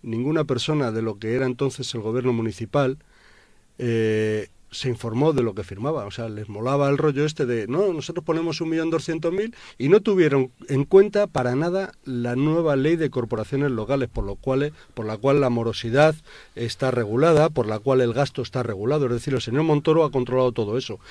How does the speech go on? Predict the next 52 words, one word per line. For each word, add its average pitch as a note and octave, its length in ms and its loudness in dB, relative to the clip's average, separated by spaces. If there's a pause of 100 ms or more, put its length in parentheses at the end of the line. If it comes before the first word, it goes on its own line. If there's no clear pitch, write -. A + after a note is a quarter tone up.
(140)
y F3+ 80 -2
eso G#3 100 2
no F#3 60 6
lo C#3+ 100 4
tuvieron G#2+ 320 -4
en E2+ 80 -10
cuenta. A#2 300 -2
Ellos D3 220 -4
firmaron D3 440 -2
ahí, F#3 160 6
"Venga, F#3 240 4 (360)
y B2 120 -2
ya E3+ 160 4
les E3 140 2
prometemos D#3 640 -2
a - 20 -8
estos E3+ 460 -4 (100)
ciudadanos E3+ 400 0
que E3 100 -6
tenemos E3 360 -2
aquí D#3+ 180 0
tan D#3+ 160 0
majetes, D#3 560 0 (300)
eh, C3 320 4
les B2 140 -2
prometemos C#3 580 0
el D#3 180 4
bachillerato, D#3+ 560 4
les B2 80 2
prometemos C3 420 0
lo E3 120 2
que E3 60 0
haga E3 140 4
falta F#3 380 2 (300)
y B2 80 0
luego D3+ 220 4
ya D#3+ 140 4
si F3 160 4
eso, F3+ 220 4
pues C3 160 0
ya B2+ 100 0
veremos", F#2+ 380 -8
¿no? F3 220 -8 (240)
O - 20 -20
sea, G#2+ 300 -10 (100)
esto D#3 240 -2
es F#3 160 2
el E3+ 100 0
planteamiento C#3 600 0
que E3 60 -2
ellos C#3 180 -2
tenían. G2+ 240 -14